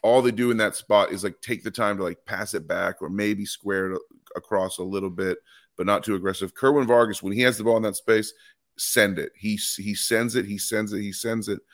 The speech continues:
And that's what we need. That's why we need two strikers, to be <laughs> perfectly honest, is 'cause, like,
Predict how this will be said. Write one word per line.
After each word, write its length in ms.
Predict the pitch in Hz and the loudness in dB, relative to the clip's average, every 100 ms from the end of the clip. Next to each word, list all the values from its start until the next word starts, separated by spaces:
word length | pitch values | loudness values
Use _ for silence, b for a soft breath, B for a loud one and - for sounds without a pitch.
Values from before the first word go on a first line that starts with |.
| b b b | b b b
And 100 | 95 | 2
that's 200 | 110 135 143 | 4 6 6
what 120 | 117 | 6
we 100 | 117 | 4
need. 240 | 120 113 | 4 4
That's 220 | 101 - 151 | 6 6 8
why 140 | 143 | 6
we 100 | 143 | 6
need 160 | 151 135 | 2 0
two 140 | 160 | 0
strikers, 500 | 139 131 165 - 90 | 4 6 6 4 -4
to 100 | - | -4
be 140 | 101 117 | -6 -4
<laughs> 100 | - | 4
perfectly 400 | 135 123 110 107 | 4 4 0 0
honest, 340 | 143 110 101 | 0 0 -4
is 100 | 104 | -8
'cause, 200 | - 104 | -6 0
like, 180 | 101 | 0